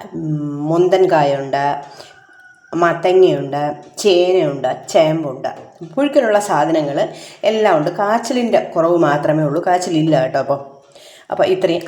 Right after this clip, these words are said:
അരിഞ്ഞു പെറുക്കിയൊക്കെ റെഡിയാക്കി വെച്ചിട്ടുണ്ട്. ഇനി ഇതിനെ ഞാൻ, ഇതെല്ലാം അരിഞ്ഞു പെറുക്കി കഴുകിയൊക്കെ വെച്ചേക്കുവാണ്. ഇനി ഇതിനെ ഞാനൊരു കുക്കറിലോട്ട് ഒന്നിടട്ടെ. ഈ പെരുമ്പയറും ഇതും കൂടെ ഒരുമിച്ച് തന്നെ നമുക്കിടാം. കാരണം പെരുമ്പയർ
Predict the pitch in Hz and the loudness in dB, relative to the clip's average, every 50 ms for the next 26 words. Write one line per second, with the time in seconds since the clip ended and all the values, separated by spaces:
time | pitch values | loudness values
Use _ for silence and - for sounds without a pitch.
0 | 180 170 160 170 175 392 330 151 135 147 - 147 - - - 220 269 247 185 160 | -2 0 2 2 2 2 2 2 2 0 -2 -6 -6 -4 -4 -4 0 0 0 2
1 | 151 151 143 131 - - 302 302 - - 180 - 156 - 143 151 - - - - | 4 2 2 0 0 -4 -4 -4 -2 -4 -2 -2 -2 -2 -2 -4 -8 -8 -10 -16
2 | - - - _ - 330 349 349 - - 214 202 196 185 165 160 151 156 - - | -20 -20 -8 _ 2 4 6 4 4 2 0 0 0 0 0 0 0 -2 -4 -2
3 | 233 240 214 208 208 226 247 - - 202 196 208 226 208 190 196 185 - 320 349 | 0 2 2 2 2 0 0 2 2 2 2 2 0 2 2 0 0 -2 -4 -4
4 | 349 - 214 196 202 226 214 214 180 - - 170 160 156 - 185 160 151 151 139 | -2 0 0 0 0 0 -2 -2 -2 0 0 -2 -2 -2 -4 -4 -4 -2 -2 -4
5 | 135 131 143 220 349 370 - - - - - _ _ _ - 330 349 349 359 349 | -4 -2 -2 -2 -2 -2 -4 -8 -14 -16 -20 _ _ _ -2 2 4 6 6 6
6 | 359 190 190 185 180 165 156 151 147 143 143 147 196 247 - - 285 - - - | 4 2 2 2 2 0 0 0 -2 -4 -6 -8 -8 -8 -8 -10 -10 -4 0 0
7 | 285 240 226 208 196 - 190 143 147 151 131 120 123 123 - - 196 269 - 294 | 0 2 2 2 0 0 0 -2 -2 -2 -4 -6 -6 -6 -4 -2 -2 -2 -2 -4
8 | 294 - - 269 269 277 277 277 269 262 254 277 302 - 214 208 220 220 202 190 | -2 2 4 4 4 4 2 0 0 0 0 0 -2 -2 -2 -2 -2 0 0 0
9 | 202 302 247 262 254 269 277 277 277 285 233 208 202 202 196 180 170 170 170 - | 0 2 2 2 2 2 0 0 2 2 2 2 4 4 4 4 4 2 0 0
10 | 151 156 - - 381 - - 220 208 202 214 247 339 - - - - - - - | 0 0 0 -2 -4 0 2 4 4 4 2 0 -2 -2 -6 -12 -16 -16 -18 -6
11 | - - 240 220 233 240 240 233 226 | 0 2 2 4 4 2 2 2 0